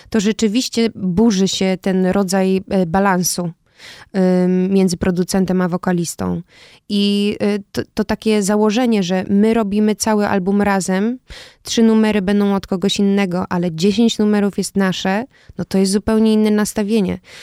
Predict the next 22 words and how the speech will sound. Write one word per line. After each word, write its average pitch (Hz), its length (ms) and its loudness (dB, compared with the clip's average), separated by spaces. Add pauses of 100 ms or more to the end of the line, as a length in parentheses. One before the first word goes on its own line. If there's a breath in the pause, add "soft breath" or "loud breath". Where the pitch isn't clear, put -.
(160 loud breath)
Co - 120 -2
jest - 280 -2
zabawne, 196 680 0
ja 185 120 -4
kiedyś 202 300 -2
mówiłam, 208 360 2
że 208 100 0
ja 220 80 2
nigdy 220 320 0
z 208 40 -4
nikim 226 260 0
nie 254 120 0
będę 240 280 2
robić 156 320 -6
jednego 170 280 -2
albumu, 165 500 -2
że 190 120 -4
to 196 120 -4
musi 202 220 -2
być 202 180 -2
strasznie 240 420 -2
nudne. 165 460 0